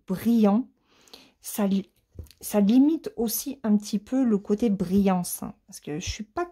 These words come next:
quelqu'un qui aime les, les choses qui brillent trop, euh, voilà. Et, hum, donc de, de, de mettre que deux fils, eh ben, ça,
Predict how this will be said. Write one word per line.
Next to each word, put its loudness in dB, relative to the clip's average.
quelqu'un 0
qui -4
aime 2
les, -4
les -4
choses 0
qui -10
brillent -2
trop, 4
euh, -6
voilà. -4
Et, 4
hum, 2
donc 4
de, 2
de, -2
de 0
mettre 2
que -4
deux -2
fils, -2
eh -2
ben, 0
ça, -4